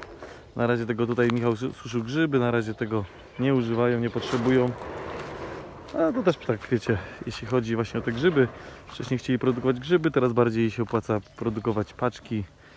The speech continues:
mniej pracy. Tutaj ostatnio drzewka, których, które wam pokazywałem,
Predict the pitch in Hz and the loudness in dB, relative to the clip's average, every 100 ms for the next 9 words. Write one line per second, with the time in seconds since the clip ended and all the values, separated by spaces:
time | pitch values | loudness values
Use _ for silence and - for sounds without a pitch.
0 | - - - - 117 113 117 117 - 110 | -14 -14 -10 0 2 2 2 2 2 -2
1 | 110 113 110 104 120 - 113 104 120 123 | 2 2 2 0 -2 0 -2 2 0 2
2 | 113 101 117 107 - - - - - - | -2 -2 -2 -2 -4 -14 -18 -18 -14 -12
3 | - - - - - - - - - - | -10 -10 -12 -14 -14 -14 -16 -20 -20 -10
4 | - - 123 120 117 120 120 113 117 120 | -4 2 4 4 4 2 2 4 6 6
5 | 127 | 6